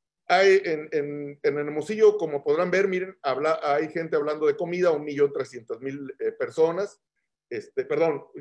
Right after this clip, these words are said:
quinientas noventa mil personas, estaba leyendo la de Tijuana,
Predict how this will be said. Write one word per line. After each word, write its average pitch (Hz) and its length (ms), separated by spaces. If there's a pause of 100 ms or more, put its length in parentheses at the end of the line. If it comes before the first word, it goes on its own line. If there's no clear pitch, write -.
quinientas 139 560
noventa 120 320
mil 147 160
personas, 156 360
estaba 131 200
leyendo 123 380
la 120 100
de 104 60
Tijuana, 147 440